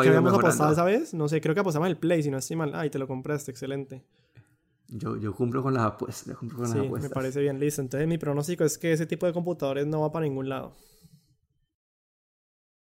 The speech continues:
Speaker 2: Pero bueno, y ya para finalizar,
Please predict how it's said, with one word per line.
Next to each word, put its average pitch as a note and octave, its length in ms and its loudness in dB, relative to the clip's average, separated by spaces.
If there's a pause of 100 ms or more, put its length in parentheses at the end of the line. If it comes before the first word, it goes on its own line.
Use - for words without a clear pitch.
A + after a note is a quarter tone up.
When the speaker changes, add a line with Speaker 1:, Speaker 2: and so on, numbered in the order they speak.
(580)
Speaker 2:
Pero C3+ 200 8
bueno, A#2 320 8 (200)
y D#3 140 6
ya D3 480 6
para F#3 180 4
finalizar, D3 840 4